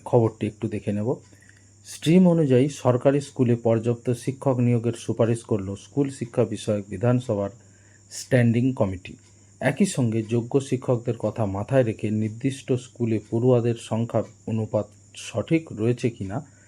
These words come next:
তাও যাচাই করার কথা জানিয়েছে স্ট্যান্ডিং কমিটি। গত চার বছরে পরপর জেলাভিত্তিক এই রিপোর্ট সম্প্রতি বিধানসভায় জমা দিয়েছে স্কুল শিক্ষা সংক্রান্ত স্ট্যান্ডিং কমিটি।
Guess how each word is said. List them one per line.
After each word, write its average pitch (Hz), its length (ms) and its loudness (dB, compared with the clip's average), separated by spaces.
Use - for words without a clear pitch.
তাও 147 260 8
যাচাই 120 360 4
করার 104 240 -2
কথা 117 280 -2
জানিয়েছে 107 480 0
স্ট্যান্ডিং 98 480 -6
কমিটি। 101 440 -6
গত 120 200 4
চার 123 320 6
বছরে 127 400 2
পরপর 120 560 0
জেলাভিত্তিক 120 680 0
এই 117 220 2
রিপোর্ট 110 540 -2
সম্প্রতি 113 500 -2
বিধানসভায় 113 580 0
জমা 104 280 -2
দিয়েছে 110 400 -4
স্কুল 127 320 -4
শিক্ষা 107 500 -6
সংক্রান্ত 104 560 -4
স্ট্যান্ডিং 104 540 -4
কমিটি। 98 440 -6